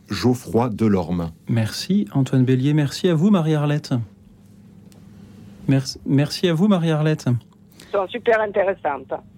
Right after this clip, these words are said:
Speaker 2: Merci beaucoup pour
Speaker 3: Et
Speaker 2: vo-,
Speaker 3: il
Speaker 2: oui.
Speaker 3: n'y a plus d'émission avec le père Guy Gilbert, on l'entend plus.
Speaker 2: Et il est à l'antenne de Radio Notre-Dame le mercredi, juste avant Écoute dans la nuit, de vingt et une heures trente à vingt-deux heures.
Speaker 3: J'ai essayé de capter l'autre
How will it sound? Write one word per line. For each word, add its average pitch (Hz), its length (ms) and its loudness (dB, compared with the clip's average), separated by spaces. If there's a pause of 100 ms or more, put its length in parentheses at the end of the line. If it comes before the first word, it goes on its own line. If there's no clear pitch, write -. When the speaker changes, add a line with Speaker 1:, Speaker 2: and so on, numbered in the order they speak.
(180)
Speaker 2:
Merci 139 440 2
beaucoup 156 540 0 (100)
pour 135 140 2
Speaker 3:
Et - 40 4
Speaker 2:
vo-, 139 200 -2 (100)
Speaker 3:
il 139 60 0
Speaker 2:
oui. 143 60 4
Speaker 3:
n'y 247 60 2
a 262 60 -2
plus 320 180 -8
d'émission 254 540 -2
avec 214 240 -2
le 196 100 0
père 170 300 0
Guy 156 140 -6
Gilbert, 294 500 0
on 202 80 2
l'entend 190 280 -4
plus. 208 340 -4
Speaker 2:
Et 175 220 4
il 175 120 2
est 185 220 6
à 202 220 0
l'antenne 202 340 2
de 160 80 2
Radio 147 260 0
Notre-Dame 131 460 0
le 143 80 2
mercredi, 143 600 2
juste 214 260 2
avant 175 240 0
Écoute 165 180 -2
dans 147 120 -2
la 139 120 0
nuit, 151 160 2
de 151 80 -2
vingt 147 260 0
et 180 40 0
une 156 100 2
heures 127 100 0
trente - 260 -4 (120)
à 131 80 0
vingt-deux 123 400 0
heures. - 380 -4 (260)
Speaker 3:
J'ai 233 280 4
essayé 240 420 0
de 220 120 0
capter 214 420 -2
l'autre 294 260 0